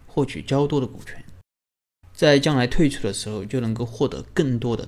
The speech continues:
投资回报。再者，估值又是一件很难准确把握的事，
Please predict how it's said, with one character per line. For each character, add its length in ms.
投 180
资 80
回 160
报。 240
再 220
者， 260
估 200
值 200
又 140
是 140
一 60
件 180
很 300
难 220
准 280
确 260
把 280
握 140
的 60
事， 220